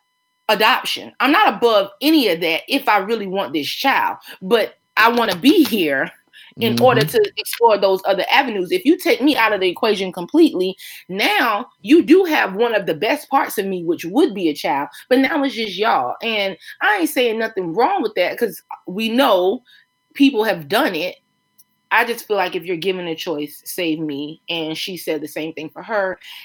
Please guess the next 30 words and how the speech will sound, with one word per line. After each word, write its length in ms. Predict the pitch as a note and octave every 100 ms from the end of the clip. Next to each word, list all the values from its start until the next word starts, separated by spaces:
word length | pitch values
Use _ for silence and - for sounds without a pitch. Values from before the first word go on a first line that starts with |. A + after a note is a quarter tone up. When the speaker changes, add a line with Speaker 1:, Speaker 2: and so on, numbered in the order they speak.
| - -
Speaker 1:
And 520 | F3+ F3 E3 D#3+ D#3+ _ _ _ _ _ _ _ - - -
that's 260 | E3 G#3
just 180 | C4+ C4
it. 200 | E4+ -
That's 200 | B2 D#3+
my 120 | G3+ G3
unpopular 560 | G3+ G3+ G#3 A#3 A#3
opinion. 400 | A#3 C#4+ F3 B2
If 60 | A#2
Speaker 2:
Do 80 | D3
Speaker 1:
it 60 | D3
came 240 | G3+ G3
down 180 | F#3+ G3+ G#3 -
to 100 | G3+
it, 100 | G3+ - _ _ _ _ -
Speaker 2:
Okay. 160 | - F#3+
Speaker 1:
choose 120 | F#3
me. 220 | G3+ D3 _ _
Speaker 2:
Okay, 240 | C3+ - A2+
now, 220 | A2 G#2 -
now 200 | B2 D#3
I 40 |
have 220 | D#3+ A2+
a 40 | G2
few 180 | G2+
things 260 | F#2 F2+ E2+
to 60 | -
say 200 | - E2
to 60 |
you 200 | D#2+ D#2+